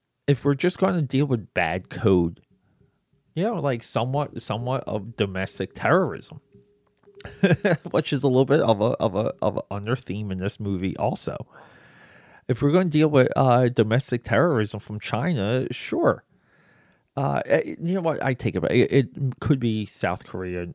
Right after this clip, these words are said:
uh, or s-, you know, like, it's, it's an Asian country. I'm pretty sure it's China, though. China.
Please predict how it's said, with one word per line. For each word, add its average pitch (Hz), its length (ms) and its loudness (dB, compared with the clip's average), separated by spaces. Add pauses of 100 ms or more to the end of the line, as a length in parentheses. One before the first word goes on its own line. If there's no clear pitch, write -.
(120)
uh, - 260 -2
or - 60 -8
s-, - 220 -12
you 160 160 0
know, 156 140 0
like, 113 240 -2
it's, - 300 -4
it's - 400 -4
an 85 140 -6
Asian 95 220 -4
country. - 280 -10
I'm 113 140 -2
pretty 143 300 0
sure 98 280 -4
it's - 240 -6
China, - 420 -8
though. - 240 -12 (1500)
China. 92 560 -4